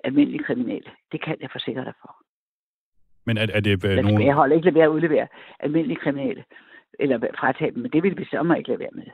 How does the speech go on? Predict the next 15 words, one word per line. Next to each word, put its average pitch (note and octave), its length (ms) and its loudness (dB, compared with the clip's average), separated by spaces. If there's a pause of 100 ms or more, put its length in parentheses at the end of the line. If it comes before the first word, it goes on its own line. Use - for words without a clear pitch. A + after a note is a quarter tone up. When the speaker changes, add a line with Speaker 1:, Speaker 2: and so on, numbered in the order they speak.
(160)
Speaker 1:
Eller B2 140 0
Speaker 2:
Er, G#2 40 0
er, G#2+ 260 0
er G2+ 40 2
det G#2 120 2
fra G#2+ 80 0
Speaker 1:
retsforfølgelse. G#2 40 2
Speaker 2:
katalanerne G#2 600 0
selv, C3+ 260 0
at, F2+ 60 -6 (180)
at - 220 -12
du F#2+ 60 -2
har F2+ 140 -2
det? E2 120 -10 (1600)
Speaker 1:
Nej. D#3 220 2